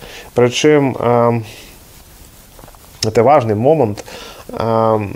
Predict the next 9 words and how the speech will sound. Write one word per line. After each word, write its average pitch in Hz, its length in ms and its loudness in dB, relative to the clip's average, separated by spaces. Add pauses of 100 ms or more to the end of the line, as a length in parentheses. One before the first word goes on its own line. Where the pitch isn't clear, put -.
(420)
ахвярамі 165 520 2
тады 139 260 2
станавіліся 135 640 2
не 139 260 2
толькі 139 760 -2 (200)
вайскоўцы, 147 720 0
не 123 140 0
толькі 147 400 2
паліцыянты, 120 920 -2